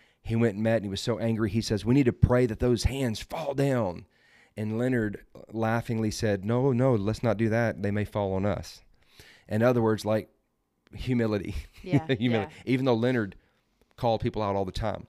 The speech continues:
Speaker 2: Difference between, like, passion and, and fire and, and, like, anger and bitterness. Like,
Speaker 1: Yes, and, and
Speaker 2: keeping
Speaker 1: Paul,
Speaker 2: that in check.
Speaker 1: you know, Paul, the apostle, talked in the epistles about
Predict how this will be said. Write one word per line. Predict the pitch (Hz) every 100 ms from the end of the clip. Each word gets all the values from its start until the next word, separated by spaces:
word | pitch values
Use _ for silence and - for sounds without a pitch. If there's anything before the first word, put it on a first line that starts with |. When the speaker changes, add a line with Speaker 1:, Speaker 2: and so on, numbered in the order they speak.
| -
Speaker 2:
Difference | 220 214 208 -
between, | 175 208 180 175 -
like, | 180 131 _ _ -
passion | 185 170 160 170 170 160 _
and, | 113 165 160
and | 147 170
fire | - 160 160 160 156
and, | 131 151 - _ -
and, | 156 147
like, | 147 143 - -
anger | 156 147 131 143
and | 170 170
bitterness. | 170 175 156 - -
Like, | 170 -
Speaker 1:
Yes, | 120 165 165 117 -
and, | 127
and | 123
Speaker 2:
keeping | - 165
Speaker 1:
Paul, |
Speaker 2:
that | 208 190
in | 185
check. | 175 165 165 - _
Speaker 1:
you | 135
know, | 139
Paul, | 143 151 175 -
the | 127
apostle, | 120 156 - 123
talked | 117 113
in | 113
the |
epistles | 107 143 131 104
about | 107 101